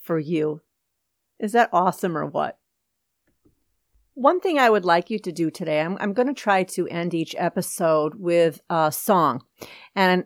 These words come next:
um, because I, for me, music really pounds something <laughs> into my head and heart. It really speaks to me and it stays with me. And I'm hoping it'll do the same for you.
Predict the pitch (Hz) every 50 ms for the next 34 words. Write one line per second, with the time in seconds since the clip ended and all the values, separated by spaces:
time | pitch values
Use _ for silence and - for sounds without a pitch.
0 | - - 185 180 175 170 170 165 170 175 185 - 202 180 190 151 160 - - -
1 | 208 202 202 208 208 202 202 185 180 185 190 185 - - - - - 170 175 180
2 | 180 170 170 165 160 156 151 - - _ _ _ _ _ - - - 180 175 175
3 | 175 170 - - 190 165 - - 185 170 - 208 202 190 - 185 170 160 160 175
4 | 156 185 175 160 160 160 156 170 165 160 156 151 151 - 170 165 170 165 - -
5 | _ 165 156 151 - - - 170 156 156 151 151 165 - - - 160 156 156 156
6 | 165 147 143 151 151 147 151 - _ - - - - - - - - _ _ _
7 | _ - 165 160 160 165 165 160 160 160 160 - - 190 180 202 247 233 247 233
8 | 214 202 185 185 185 185 170 175 - - - 180 170 165 160 - - 170 160 151
9 | 160 165 160 156 151 147